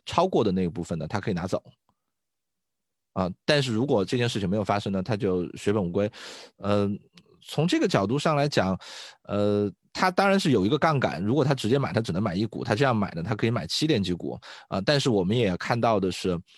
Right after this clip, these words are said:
它的这个期权呢，其实有一个相-，它赚钱有一个相当高的一个限制条件，就是股价要从当年的三块钱涨过现在，要涨，涨过他们合同约定的这个十几块钱。也就是说，它只有在股价涨了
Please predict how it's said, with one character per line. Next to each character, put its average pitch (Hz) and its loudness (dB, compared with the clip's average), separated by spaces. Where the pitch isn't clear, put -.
它 - 0
的 139 2
这 127 0
个 120 0
期 104 -2
权 90 -2
呢， 104 0
其 98 -6
实 113 -2
有 85 2
一 71 -4
个 90 -2
相-， 147 0
它 - 0
赚 151 2
钱 110 0
有 104 -2
一 80 -4
个 95 -2
相 143 2
当 135 0
高 127 2
的 110 2
一 90 2
个 98 0
限 110 -2
制 98 -4
条 90 -6
件， 92 -4
就 113 0
是 113 -4
股 78 -8
价 113 2
要 110 2
从 92 -6
当 123 0
年 90 -2
的 92 -2
三 120 -2
块 131 0
钱 87 -6
涨 76 -8
过 98 0
现 113 -2
在， 110 0
要 120 2
涨， - -4
涨 87 -4
过 117 2
他 120 0
们 113 0
合 90 -2
同 110 -4
约 117 0
定 120 -2
的 90 0
这 95 -4
个 95 -2
十 - -8
几 117 -4
块 107 0
钱。 - -8
也 107 2
就 123 2
是 160 2
说， 160 4
它 160 2
只 147 -2
有 156 4
在 127 2
股 90 -4
价 131 2
涨 98 -4
了 95 -2